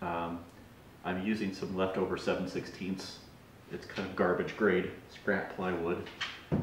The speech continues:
Uh, most of that will get cut out so that the air can move through where the back of the fan is, so I'm not worried about some of the knots and other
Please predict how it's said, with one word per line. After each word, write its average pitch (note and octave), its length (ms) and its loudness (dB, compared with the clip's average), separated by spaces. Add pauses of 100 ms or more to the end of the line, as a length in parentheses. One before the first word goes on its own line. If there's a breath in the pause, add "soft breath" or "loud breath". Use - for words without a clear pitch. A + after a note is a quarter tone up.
Uh, F2 240 0
most G2+ 200 10
of G2+ 60 -2
that F#2+ 160 2
will - 80 -4
get - 160 0
cut F#2+ 200 0
out F2+ 300 4 (260)
so G#2 180 2
that F2+ 180 2
the E2+ 220 -2 (600)
air F#2+ 160 4
can F#2+ 180 0
move F#2 220 6
through F#2+ 200 4
where F2+ 100 4
the E2+ 80 2
back E2+ 240 2
of - 60 -8
the F2+ 60 -6
fan G2 340 4
is, E2+ 220 2
so - 80 0
I'm F#2+ 80 4
not F#2 180 2
worried F#2 140 0
about E2+ 220 2
some G2 100 -2
of E2+ 60 0
the E2 120 -4
knots E2+ 300 -2
and D#2+ 80 -4
other D#2 160 -6